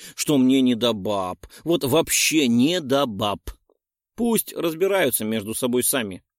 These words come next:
Это еще одно испытание для Оксаны. Сумеет договориться с Чоплей, тогда вообще будет легко со мной в дальнейшем. Все-таки, как-никак, Чопля — мое оружие.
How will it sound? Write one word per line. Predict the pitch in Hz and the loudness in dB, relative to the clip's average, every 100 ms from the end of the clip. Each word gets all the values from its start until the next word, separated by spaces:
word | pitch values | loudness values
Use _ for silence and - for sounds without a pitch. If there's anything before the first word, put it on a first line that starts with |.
| _ _ - - | _ _ -20 -10
Это | 180 202 | -2 0
еще | 202 - 208 | 0 0 2
одно | 170 120 | 2 2
испытание | 120 - 127 135 117 110 | -2 -4 -4 -2 -2 -4
для | 107 117 | -2 -2
Оксаны. | 113 - 110 95 - _ _ _ | -2 -4 -4 -6 -14 _ _ _
Сумеет | - 185 185 180 185 180 127 | -4 -2 0 0 -2 -4 -6
договориться | 135 156 170 170 170 170 | -6 0 2 2 0 -2
с | 160 | -2
Чоплей, | - 254 147 107 92 _ _ | -4 -4 -4 -6 -6 _ _
тогда | - 240 247 | -4 0 0
вообще | 185 - 165 | 0 0 0
будет | 139 143 | 2 0
легко | 135 135 143 | 0 -2 -2
со | 135 131 | 0 2
мной | 123 123 | 0 0
в | 117 | -4
дальнейшем. | 110 135 123 120 - 120 _ _ _ | -2 0 2 0 -4 -8 _ _ _
Все-таки, | - 277 214 220 | -4 -4 -2 -2
как-никак, | 208 185 208 196 233 - | -2 0 0 0 -2 -2
Чопля — | - 202 233 226 226 - - | 0 0 2 0 0 -4 -6
мое | 170 170 170 | -2 2 2
оружие. | - 165 175 240 196 120 92 | 0 -2 -2 -4 -4 -4 -4